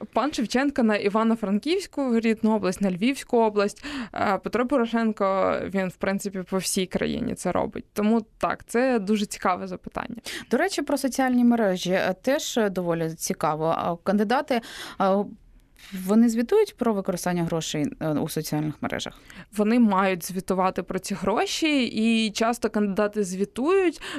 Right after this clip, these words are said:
Speaker 1: проте є великі запитання до того, чи звітують вони про справжній обсяг, чи про, лише про дуже маленьку частину. Тому що часто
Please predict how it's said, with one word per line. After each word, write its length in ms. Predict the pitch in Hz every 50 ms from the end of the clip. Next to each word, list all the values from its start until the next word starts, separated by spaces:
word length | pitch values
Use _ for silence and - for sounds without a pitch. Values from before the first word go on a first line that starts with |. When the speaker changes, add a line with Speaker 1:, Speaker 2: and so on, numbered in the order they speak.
| 240 -
Speaker 1:
проте 680 | - 220 220 214 - - 254 311 330 339 320 294 254 - -
є 320 | - 208 185 208 240 277 269
великі 380 | 240 233 226 240 240 - 233
запитання 560 | 196 220 214 - 214 - 226 233 233 226 220
до 140 | 196 185 208
того, 320 | 202 - 240 269 247 262 254
чи 300 | - - 226 220 220 208
звітують 520 | 180 196 202 - 233 247 254 233 202 -
вони 240 | 190 208 208 208 208
про 160 | - - 190
справжній 520 | 185 - - 240 285 339 330 330 285 269
обсяг, 380 | 269 262 254 247 - 240 226 208
чи 200 | - - - 226
про, 260 | 208 214 226 220 214
лише 300 | 208 214 208 - 247 240
про 180 | 226 - 226 208
дуже 260 | 185 220 233 214 226
маленьку 480 | 214 202 190 196 202 214 214 - 208 202
частину. 500 | - 196 180 - - 202 185 175 - - - - - - 311 269 -
Тому 280 | - 208 226 277 330
що 180 | - - 285 233
часто 560 | - - 214 240 262 233 - - 247 233 226